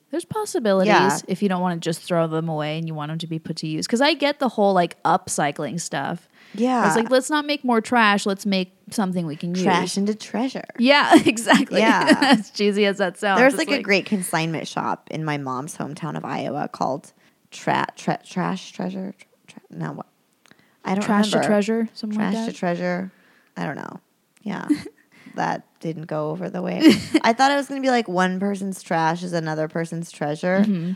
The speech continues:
Speaker 2: But that's way, that's a sentence. Like, that's not the name
Speaker 1: That's
Speaker 2: of the
Speaker 1: not the
Speaker 2: store.
Speaker 1: name of the store.
Speaker 2: <laughs> Yeah.
Speaker 1: Definitely not.
Speaker 2: Yeah.
Speaker 1: <laughs> If it was, they're probably out of business because no one wants to type that into Google.
Speaker 2: No, I'm sure they're out of business anyway.
Speaker 1: <laughs>
Speaker 2: Like, just,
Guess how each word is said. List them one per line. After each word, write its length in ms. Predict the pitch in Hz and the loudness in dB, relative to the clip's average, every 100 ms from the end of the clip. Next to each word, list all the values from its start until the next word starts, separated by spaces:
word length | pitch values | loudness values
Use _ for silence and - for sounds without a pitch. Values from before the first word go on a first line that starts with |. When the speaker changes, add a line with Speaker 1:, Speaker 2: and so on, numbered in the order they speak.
| - | 0
Speaker 2:
But 140 | - | 4
that's 240 | 294 269 | 4 4
way, 340 | 220 214 220 - | 2 2 2 0
that's 220 | 214 226 | -2 -2
a 80 | 247 | -4
sentence. 640 | - 180 180 180 - - - | 0 0 0 -4 -10 -8 -4
Like, 140 | - | -2
that's 220 | 220 233 | -2 -2
not 160 | 190 165 | -4 -4
the 60 | 135 | -6
name 160 | 131 | -4
Speaker 1:
That's 180 | 175 233 | -2 2
Speaker 2:
of 80 | 240 | 2
the 80 | 190 | 2
Speaker 1:
not 160 | 151 | 2
the 60 | 139 143 | 2 2
Speaker 2:
store. 380 | 165 165 156 180 | 4 2 2 2
Speaker 1:
name 100 | 262 | 4
of 60 | |
the 0 | |
store. 100 | 254 | 6
Speaker 2:
<laughs> 20 | |
Yeah. 140 | 254 202 | 6 6
Speaker 1:
Definitely 300 | 170 185 170 | 4 2 0
not. 380 | 170 165 180 - 277 320 269 | 0 2 4 6 8 8 8
Speaker 2:
Yeah. 340 | 285 - - 294 - - | 6 4 2 0 -4 -20
Speaker 1:
<laughs> 240 | - 320 | -16 -6
If 100 | 247 | 4
it 100 | 240 | 6
was, 300 | 202 202 214 | 8 8 6
they're 140 | 214 | 2
probably 600 | 196 - - 202 196 180 | -2 -4 0 2 2 0
out 120 | 180 185 | -2 -2
of 60 | |
business 360 | 175 170 170 165 | -2 -4 -6 -8
because 240 | 175 170 | -6 -6
no 140 | 170 165 | -6 -6
one 100 | 160 | -8
wants 180 | 156 | -8
to 60 | 175 | -8
type 220 | - 160 | -8 -6
that 100 | 175 | -6
into 220 | 165 180 | -6 -6
Google. 480 | 165 156 135 190 220 - _ _ 349 480 508 - | -4 -4 0 2 2 -2 _ _ -10 -10 -10 -6
Speaker 2:
No, 240 | 208 214 | 4 8
I'm 180 | 208 214 | 8 4
sure 300 | - - 247 | 0 2 4
they're 140 | 262 190 | 6 6
out 140 | 180 | 4
of 100 | 185 | 4
business 340 | 190 220 233 | 2 2 4
anyway. 520 | - 190 302 208 180 180 | 6 6 4 4 2 4
Speaker 1:
<laughs> 20 | |
Speaker 2:
Like, 380 | 185 214 233 247 | 4 4 2 0
just, 180 | 285 | -2